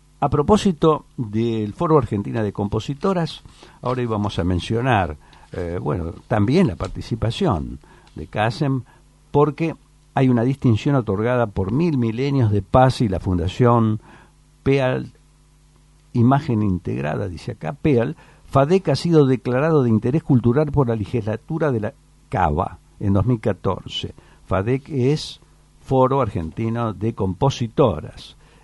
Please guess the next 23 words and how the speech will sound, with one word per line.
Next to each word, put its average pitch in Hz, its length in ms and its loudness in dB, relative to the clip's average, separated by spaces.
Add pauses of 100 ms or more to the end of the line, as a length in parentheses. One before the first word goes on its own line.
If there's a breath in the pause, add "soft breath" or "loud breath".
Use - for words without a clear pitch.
Y 147 80 0
bien, 85 380 2 (340 soft breath)
y 123 80 -6
se 165 180 0
realiza 165 600 2
un 147 80 4
concierto 127 440 2
especial 113 640 0 (280 loud breath)
para 101 220 4
celebrar 117 560 2
los 101 180 4
veinte 135 360 4
años 113 300 0
de 147 180 6
su 160 220 0
fundación, 120 920 0 (500 loud breath)
con 185 340 0
un 196 120 0
concierto 170 500 -2
con 123 200 0
obras 147 280 0
de 110 100 0
sus - 360 -6